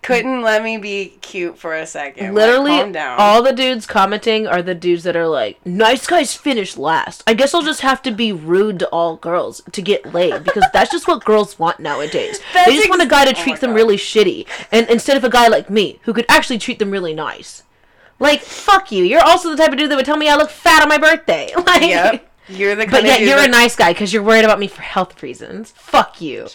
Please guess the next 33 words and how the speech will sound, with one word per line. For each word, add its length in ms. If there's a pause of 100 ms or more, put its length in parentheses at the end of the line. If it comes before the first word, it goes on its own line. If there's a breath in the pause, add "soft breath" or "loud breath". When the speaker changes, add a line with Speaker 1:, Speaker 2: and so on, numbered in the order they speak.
(100)
Speaker 1:
Fuck 300
off. 1700 (440 soft breath)
That's 160
Speaker 2:
Like, 80
Speaker 1:
the 40
thing 180
with 280
Speaker 2:
God. 340
Speaker 1:
quote, 420 (120)
quote, 540
nice 500
guys. 360
Like, 240
you're 200
not 400
nice. 600
I 60
don't 140
know 120
who 180
told 400
you 80
you 100
were 80
nice. 360
You're 340
the 120
only 280
one 440 (360 soft breath)
that 220
thinks 280
you're 140
nice 720